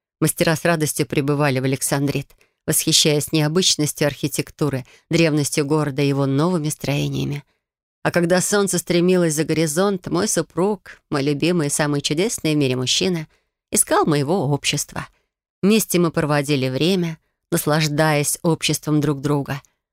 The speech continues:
рассказывая последние новости, спрашивая совета.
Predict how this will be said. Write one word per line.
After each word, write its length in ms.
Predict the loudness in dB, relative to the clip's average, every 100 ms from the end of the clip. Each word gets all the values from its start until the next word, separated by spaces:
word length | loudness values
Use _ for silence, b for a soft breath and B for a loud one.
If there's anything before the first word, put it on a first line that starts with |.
| _
рассказывая 640 | -2 0 0 0 2 -2
последние 500 | -2 -2 -2 0 0
новости, 580 | 2 0 -2 -6 -10 -14 -18 _ _
спрашивая 520 | -2 0 2 2 2
совета. 680 | 2 0 0 -2 -4 -6 -14